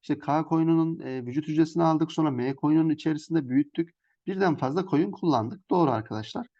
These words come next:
Denizli'ye baktığımızda klonlama işlemi sırasında biyoteknolojik yöntemler kullanılmıştır. Evet arkadaşlar, klonlama biyoteknolojik bir yöntemdir. Sonrasında arkadaşlar B şıkkına baktığımızda Dolly L canlısının kopyasıdır diyor.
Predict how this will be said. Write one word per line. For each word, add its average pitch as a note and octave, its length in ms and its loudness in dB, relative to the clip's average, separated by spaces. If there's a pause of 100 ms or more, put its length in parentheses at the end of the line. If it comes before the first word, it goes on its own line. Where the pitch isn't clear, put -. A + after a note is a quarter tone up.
(360)
Denizli'ye F3 420 4
baktığımızda C#3+ 500 -2
klonlama F#3 480 2
işlemi E3 280 0
sırasında D3+ 460 -6
biyoteknolojik F3 680 0
yöntemler E3+ 500 -2
kullanılmıştır. A#2 480 -4
Evet F3 160 0
arkadaşlar, D3+ 460 0
klonlama D3 480 -2
biyoteknolojik D3 640 -2
bir B2+ 60 -4
yöntemdir. A2 540 -4 (440)
Sonrasında G3 460 2
arkadaşlar E3 440 0
B G#3 160 2
şıkkına C#3 360 -4
baktığımızda D#3+ 640 -2 (400)
Dolly G3 400 4
L G3+ 200 4
canlısının D#3 500 0
kopyasıdır B2+ 680 -2
diyor. D3+ 260 0